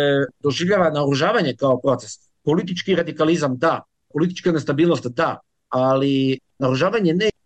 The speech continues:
zato što naš region je duboko pod kontrolom nato. Na Kosovu se nalaze snage nato. Znamo situaciju sa euforom na teritoriji Bosne i Hercegovine. Sve zemlje, osim Srbije, Bosne i Hercegovine su punopravne članice nato. I izgleda prilično neozbiljno u takvom jednom ambijentu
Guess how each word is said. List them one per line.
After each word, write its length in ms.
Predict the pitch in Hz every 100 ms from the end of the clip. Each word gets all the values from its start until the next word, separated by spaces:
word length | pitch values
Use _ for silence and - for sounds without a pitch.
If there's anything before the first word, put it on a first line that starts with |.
| 190
zato 300 | 180 - 190
što 140 | 180
naš 220 | 180 190 180
region 380 | 160 175 190
je 80 | 180
duboko 600 | 156 - 190 185 185 156 165
pod 180 | 156
kontrolom 480 | 160 165 160 170 156
nato. 300 | 160 147 - _ _ _ _
Na 260 | 151 151 143
Kosovu 380 | 185 180 180
se 120 | 175 160
nalaze 300 | 165 151 139
snage 280 | 160 139
nato. 280 | 143 131 - - _
Znamo 600 | 127 151 175 185 170 135
situaciju 480 | - 175 180 175 175
sa 180 | 170 160
euforom 520 | 175 175 175 175 160 160
na 100 | 156
teritoriji 400 | 147 160 160 151
Bosne 260 | 156 156
i 40 | 143
Hercegovine. 560 | 143 131 135 131 98 - - -
Sve 260 | - 190 208
zemlje, 340 | 170 175 135 95 _ _
osim 260 | 135 143 147
Srbije, 360 | 127 156 160 160
Bosne 280 | 160 156
i 40 | 160
Hercegovine 640 | 151 147 - 165 151 160 151
su 160 | 147
punopravne 460 | 160 160 151 143 143
članice 420 | 147 156 151 147
nato. 280 | 139 135 - - - - _ -
I 300 | 151 156 151
izgleda 340 | - - 262 180
prilično 400 | 254 262 226 226
neozbiljno 680 | 214 247 254 180 214 202 180
u 80 | 147
takvom 400 | 233 247 254 165
jednom 200 | 175 160
ambijentu 520 | 143 147 143 117